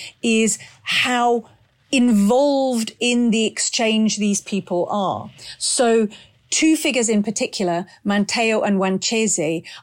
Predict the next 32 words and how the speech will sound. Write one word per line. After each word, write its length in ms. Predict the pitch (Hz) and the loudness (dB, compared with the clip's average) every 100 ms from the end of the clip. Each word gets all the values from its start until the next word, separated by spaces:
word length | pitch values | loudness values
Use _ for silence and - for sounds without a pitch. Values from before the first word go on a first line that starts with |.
| - | -2
are 160 | 202 | -2
brought 420 | 180 240 262 240 - | 0 0 0 0 -2
back 420 | 196 - - - _ | -4 -4 -8 -18 _
from 600 | - - 202 196 190 190 | -12 -4 0 2 0 -2
the 360 | 190 196 185 185 | -2 -2 0 -2
coast 380 | - 220 220 - | -4 -2 -2 -2
of 160 | - 175 | -4 -2
what 160 | 190 | -2
is 160 | 175 202 | -2 0
now 380 | 185 180 180 170 | 0 0 0 0
near 220 | 208 196 | 0 2
Roanoke, 680 | 185 226 226 180 156 165 202 | 2 2 2 0 -2 -4 -6
is 120 | - | -4
probably 360 | 180 170 180 | -4 -4 -4
the 80 | 175 | -2
most 260 | 175 175 - | -2 -2 -2
famous 340 | 208 226 180 | 0 0 -2
place 280 | - 151 - | -4 -6 -4
on 160 | 185 180 | -4 -2
this 180 | 160 - | -4 -6
coast, 480 | 160 160 - - - - - | -6 -6 -6 -6 -10 -12 -4
what 140 | 196 | -4
becomes 340 | 208 208 190 185 | -2 0 -2 -2
the 80 | |
doomed 600 | 170 208 202 190 180 175 - | -2 0 2 2 0 -2 -2
colony 380 | 208 190 180 | 0 0 0
of 140 | 165 196 | -2 0
Roanoke. 580 | 214 185 - 160 - - - - - - | 0 0 0 -6 -6 -10 -8 -8 -6 -2
And 160 | 220 | 0
Manteo 380 | 220 226 294 330 | 2 0 0 0
and 120 | 269 | 0
Wanchese 720 | 208 202 - 175 170 170 170 | 0 0 -2 -4 -2 -4 -6